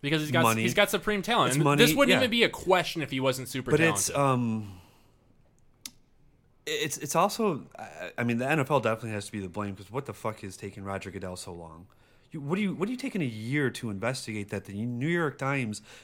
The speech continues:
Speaker 2: did in a month or
Speaker 1: Yeah,
Speaker 2: whatever?
Speaker 1: and how did, how did the Browns
Speaker 2: And you're
Speaker 1: as an
Speaker 2: also,
Speaker 1: organization not,
Speaker 2: you're not
Speaker 1: like,
Speaker 2: the
Speaker 1: do their own
Speaker 2: police.
Speaker 1: investigation?
Speaker 2: The, the, the N F L has to stop. I mean, I'm okay with you passing swift punishments down and ruling at your own, your own will or whatever,
Speaker 1: Mm-hmm.
Speaker 2: but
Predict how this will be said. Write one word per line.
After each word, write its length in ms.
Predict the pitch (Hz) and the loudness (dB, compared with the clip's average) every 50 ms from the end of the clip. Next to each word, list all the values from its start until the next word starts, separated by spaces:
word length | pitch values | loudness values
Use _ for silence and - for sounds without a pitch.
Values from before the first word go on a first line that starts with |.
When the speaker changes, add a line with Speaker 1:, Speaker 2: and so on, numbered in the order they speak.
| - _ | -10 _
Speaker 2:
did 160 | - 143 127 | 0 0 2
in 80 | 117 117 | 2 0
a 80 | 101 | 0
month 420 | 98 95 95 101 123 151 170 165 - | -2 -2 -2 2 2 2 2 0 -2
or 60 | 104 98 202 | -2 0 2
Speaker 1:
Yeah, 120 | 226 202 | 0 0
Speaker 2:
whatever? 140 | 165 147 - | 0 0 0
Speaker 1:
and 100 | 185 185 | -2 0
how 180 | - 202 214 240 | 4 4 4 4
did, 220 | 240 294 277 - - - | 4 2 -2 -4 -8 0
how 180 | - 226 262 | 2 2 2
did 180 | 330 339 247 160 | 2 0 0 0
the 80 | 151 | 0
Browns 440 | 131 110 120 131 139 156 208 240 233 | 0 0 2 2 4 4 4 4 4
Speaker 2:
And 80 | 180 190 | 6 8
you're 100 | 208 226 | 10 10
Speaker 1:
as 80 | 269 | 10
an 80 | 285 156 | 10 10
Speaker 2:
also, 60 | 160 165 | 10 10
Speaker 1:
organization 680 | 170 165 165 165 151 135 151 196 240 - - 208 147 | 10 10 8 6 6 8 8 8 8 6 4 2 4
not, 320 | 139 127 139 143 - 151 | 6 4 4 4 2 0
Speaker 2:
you're 120 | 135 151 180 | 0 6 8
not 80 | 180 | 10
Speaker 1:
like, 140 | 143 139 135 | 8 8 8
Speaker 2:
the 40 | - | 4
Speaker 1:
do 220 | - - 160 147 143 | 2 4 4 6 8
their 160 | 151 147 147 | 8 10 10
own 140 | 151 156 156 | 10 10 8
Speaker 2:
police. 80 | 147 | 4
Speaker 1:
investigation? 840 | 139 151 147 143 - - 151 123 131 170 214 220 - - 104 92 95 - | 4 4 4 4 4 0 0 0 2 0 0 0 -2 -6 -6 -8 -2 0
Speaker 2:
The, 100 | 160 151 | 0 2
the, 300 | - 127 135 127 135 135 | 2 -2 -6 -6 -6 -4
the 180 | 127 143 139 143 | -2 0 2 2
N 80 | 196 | 2
F 120 | 262 277 - | 0 0 2
L 80 | 233 214 | 4 4
has 140 | 202 185 - | 4 4 0
to 60 | 156 | -4
stop. 480 | - - 160 147 139 139 120 - - - - - | -6 -4 -2 0 0 0 -2 -4 -10 -20 -12 -6
I 80 | 131 143 | -4 -2
mean, 140 | 147 131 107 | -2 0 2
I'm 160 | 156 208 285 | 2 2 2
okay 280 | 285 - - - 208 | 0 0 0 0 0
with 240 | 196 175 147 135 - | 2 2 0 -2 -4
you 200 | 135 127 113 104 92 - | -4 -4 -4 -4 -6 -8
passing 600 | - 151 143 143 - - 131 107 98 92 90 - - _ _ - | -6 -4 -4 -4 -2 -4 -6 -8 -8 -10 -12 -18 -20 _ _ -8
swift 420 | - - - - 160 156 156 - | -6 -4 -4 -4 -6 -8 -8 -8
punishments 500 | - - 185 233 190 131 - 117 107 101 | -6 -4 -4 -4 -4 -6 -6 -8 -8 -8
down 280 | - - 117 117 110 110 | -6 -4 -2 -2 -2 -2
and 160 | 104 101 95 | -4 -6 -6
ruling 220 | 104 123 131 135 131 | -4 -2 -2 -2 -2
at 160 | 123 123 - | -4 -6 -6
your 100 | 113 113 | -4 -2
own, 300 | 117 120 117 107 101 98 - - - - _ _ _ _ | -2 -2 -2 -4 -6 -8 -12 -18 -20 -20 _ _ _ _
your 140 | - 123 143 | -4 -2 0
own 240 | 139 120 101 95 92 | 0 0 -2 -4 -6
will 300 | 90 98 120 175 175 117 | -6 -2 0 0 0 0
or 120 | 98 101 | -2 -4
whatever, 380 | 101 104 104 101 98 104 107 117 | -4 -6 -6 -6 -6 -4 -4 -4
Speaker 1:
Mm-hmm. 300 | 135 127 117 110 104 101 101 104 - _ _ _ | -4 -4 -6 -6 -8 -10 -12 -14 -18 _ _ _
Speaker 2:
but 300 | - 135 131 117 - - | -2 0 0 0 -2 -6